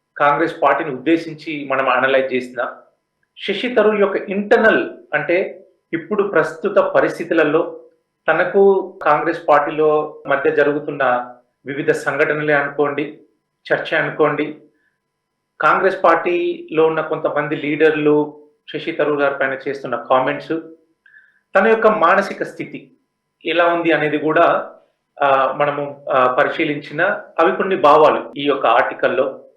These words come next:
వ్యక్తపరుస్తున్నట్టుగా, అదేవిధంగా ఒక స్టేట్స్‌మన్ లాగా,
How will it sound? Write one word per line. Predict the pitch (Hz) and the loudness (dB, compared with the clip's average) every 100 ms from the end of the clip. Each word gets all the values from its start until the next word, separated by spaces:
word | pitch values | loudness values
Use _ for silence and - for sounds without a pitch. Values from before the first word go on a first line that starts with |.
| _ _ _ | _ _ _
వ్యక్తపరుస్తున్నట్టుగా, | 131 135 160 139 131 147 127 - 120 127 - _ _ _ _ _ | -6 -2 0 0 -2 -4 -4 -4 -6 -8 -10 _ _ _ _ _
అదేవిధంగా | - 220 226 220 202 196 | 2 4 4 4 4 4
ఒక | 220 208 190 | 4 2 -2
స్టేట్స్‌మన్ | - 226 240 - 196 156 | -2 0 0 -2 -2 0
లాగా, | 117 107 - | 0 0 -2